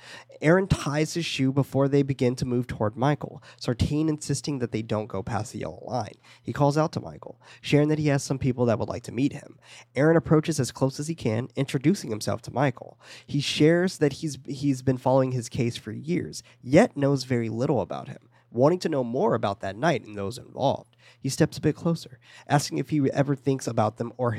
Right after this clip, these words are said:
feels guilt. Right at, uh, right at the foot of the yellow line, he looks back at Sartain. He nods his head towards Aaron.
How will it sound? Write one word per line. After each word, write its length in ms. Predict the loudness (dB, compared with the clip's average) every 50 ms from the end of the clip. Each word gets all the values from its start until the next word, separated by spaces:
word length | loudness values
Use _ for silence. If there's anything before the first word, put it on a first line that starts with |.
| -8 -4
feels 260 | -2 -2 -2 -2 -6
guilt. 440 | -4 0 0 0 0 -2 -10 -20 -20 _ -20 -20 -20 -20 _
Right 280 | 4 6 6 6 6
at, 200 | 4 2 2 2 0 -10 _ -20 _ _ _ 4
uh, 140 | 4 6 8
right 200 | 8 8 8 6 6
at 160 | 4 4 6
the 100 | 4 0
foot 220 | 2 6 6 6 6
of 100 | 6 2
the 120 | 0 2
yellow 240 | 4 4 2 2 0
line, 420 | 2 4 4 6 6 4 2 0
he 220 | -4 -2 0 2 2
looks 300 | 2 2 0 -2 -2 0
back 260 | 2 2 2 2 0
at 120 | -6 -8 -6
Sartain. 580 | -6 -6 -6 -6 -6 -4 -4 -6 -8 -10 -14 -18 _ _ _ _
He 140 | _ -8 -4
nods 260 | -2 -2 -2 -2 -4
his 120 | -8 -8
head 200 | -4 -4 -4 -4
towards 240 | -4 -6 -6 -6 0
Aaron. 320 | 2 4 4 4 2 -2